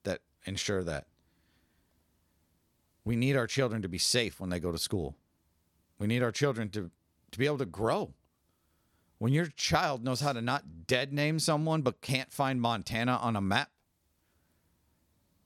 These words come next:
that's a problem. Yes, schools should be a breeding ground for teaching kids tolerance and how to interact with one another.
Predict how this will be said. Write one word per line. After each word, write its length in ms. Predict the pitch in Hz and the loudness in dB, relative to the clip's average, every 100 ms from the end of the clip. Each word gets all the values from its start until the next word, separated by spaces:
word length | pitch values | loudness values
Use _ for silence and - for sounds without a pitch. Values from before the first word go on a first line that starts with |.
| _ _ - | _ _ -2
that's 200 | 127 123 | 0 0
a 60 | 110 | -4
problem. 420 | 123 117 76 71 - _ _ _ _ _ _ _ _ _ _ _ _ _ | -4 -4 -8 -16 -20 _ _ _ _ _ _ _ _ _ _ _ _ _
Yes, 380 | - 151 131 - 113 | -2 0 0 -4 -6
schools 420 | - - 131 127 | -4 2 2 2
should 220 | - 123 | 0 0
be 140 | 104 117 | 2 0
a 40 | |
breeding 300 | 98 110 117 | 0 0 0
ground 240 | 101 107 104 | 0 -2 -2
for 100 | 104 | -6
teaching 460 | 117 104 104 98 | -4 -2 0 -2
kids 380 | - 113 95 - | 0 0 0 -4
tolerance 640 | - 101 98 98 101 95 | -4 0 0 0 0 -2
and 80 | 90 | -4
how 160 | 85 98 | -2 -2
to 240 | 92 85 - _ _ | -2 -6 -12 _ _
interact 440 | 113 101 104 101 110 | -2 0 0 -2 -6
with 100 | 101 | -2
one 180 | 110 | 0
another. 400 | 110 107 110 117 | 2 2 2 -2